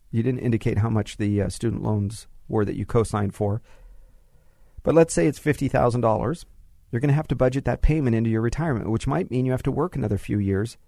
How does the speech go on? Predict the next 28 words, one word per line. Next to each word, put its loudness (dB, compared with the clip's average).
to -4
get -4
your, 0
your -4
assets -4
up -2
to -2
the -6
place -2
or -2
your 4
Social -2
Security -4
check -4
up -6
to 0
the -2
place -2
where 2
then 4
it -4
becomes, 0
you -4
know, 4
uh, -4
the -4
right 2
number 0